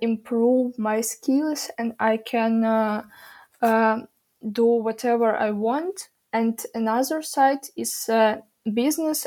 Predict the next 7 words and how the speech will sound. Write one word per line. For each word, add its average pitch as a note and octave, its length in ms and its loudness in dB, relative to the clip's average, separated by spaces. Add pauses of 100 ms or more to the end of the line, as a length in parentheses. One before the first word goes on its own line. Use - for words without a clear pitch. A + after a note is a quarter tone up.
and A3 220 -4 (240)
economic, B3 640 -2 (720)
because A#3 600 0 (120)
when A#3 220 0
you A#3 100 2
study A#3 320 0
marketing, D#4 720 -2